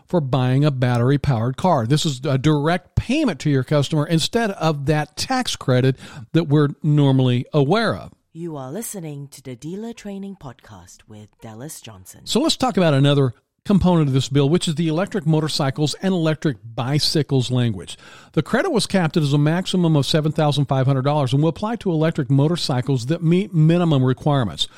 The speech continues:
Speaker 1: To qualify, the electric motorcycle on your lot would need to have at least a two and a half kilowatt of battery and travel at speeds of at least forty-five miles per hour.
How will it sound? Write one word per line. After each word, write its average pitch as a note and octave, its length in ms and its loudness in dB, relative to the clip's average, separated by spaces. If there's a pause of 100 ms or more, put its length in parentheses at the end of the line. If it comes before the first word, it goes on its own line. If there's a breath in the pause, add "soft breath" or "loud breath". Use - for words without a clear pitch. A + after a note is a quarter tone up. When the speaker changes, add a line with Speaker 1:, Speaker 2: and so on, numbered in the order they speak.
(400 loud breath)
Speaker 1:
To F3 100 2
qualify, F3 840 2
the D3+ 80 6
electric G#3 340 2
motorcycle F#3 540 0
on D#3+ 120 2
your C#3+ 120 4
lot C3+ 240 0
would C#3+ 100 2
need F3+ 160 2
to G3+ 80 2
have F3 240 2
at D3 80 -2
least D#3 240 0
a C#3 60 -4
two - 180 -2
and A#3 100 2
a G3 40 2
half F#3+ 180 0
kilowatt E3 480 0
of B2+ 140 -4
battery C3 400 2
and C3+ 80 0
travel F3 340 -2
at C#3 80 -4
speeds F3 480 -2
of D3+ 140 -4
at E3 40 -8
least E3 380 0
forty-five F3 560 0
miles B2 320 2
per C#3 220 -2
hour. D3+ 320 -2